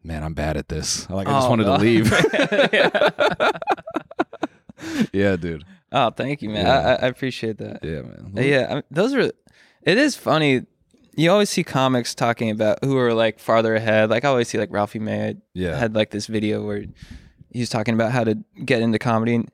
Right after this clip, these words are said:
Speaker 1: Mm.
Speaker 2: they always talk about open mics, like, that. They're like, "That was the time."
Speaker 1: Yeah.
Speaker 2: And you're sort of like, you're in open mics, and I, and I loved it because it's like you work on new stuff every day, and it's like the getting people to laugh. It's, like, such a cool feeling
Speaker 1: Mm-hmm.
Speaker 2: when it's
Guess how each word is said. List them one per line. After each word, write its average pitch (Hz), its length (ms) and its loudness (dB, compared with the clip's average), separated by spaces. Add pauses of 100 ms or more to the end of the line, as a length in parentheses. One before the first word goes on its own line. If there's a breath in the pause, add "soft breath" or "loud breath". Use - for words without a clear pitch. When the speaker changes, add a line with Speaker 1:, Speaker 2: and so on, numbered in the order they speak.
(100)
Speaker 1:
Mm. 117 180 4
Speaker 2:
they 160 40 6
always 165 200 4
talk 165 80 2
about 139 180 2
open 139 280 2
mics, 123 400 0
like, 110 200 0
that. 120 220 0
They're 123 120 2
like, 110 160 -2
"That 120 220 0
was 113 180 0
the 110 140 -6
time." 107 480 -6
Speaker 1:
Yeah. 92 340 -4
Speaker 2:
And 143 140 2
you're 143 120 2
sort 160 220 2
of 131 80 0
like, 117 240 2
you're 131 140 2
in 143 160 2
open 135 200 0
mics, 123 200 0
and - 120 -4
I, 123 100 4
and 120 100 2
I 151 60 2
loved 139 320 0
it - 80 -4
because 110 260 -2
it's - 180 -10
like 104 240 -4 (600 soft breath)
you 120 120 0
work 120 200 0
on 120 140 2
new 117 120 2
stuff - 320 0
every 107 180 0
day, 107 260 4
and 113 100 2
it's - 180 -6
like 107 220 -2
the 107 180 -2 (800)
getting 143 220 2
people 135 200 2
to 117 60 4
laugh. 117 260 4
It's, 110 240 -2
like, 113 160 0
such - 180 -4
a - 40 -12
cool 113 200 -2
feeling 113 460 0
Speaker 1:
Mm-hmm. 117 880 -2
Speaker 2:
when 127 100 2
it's - 220 -4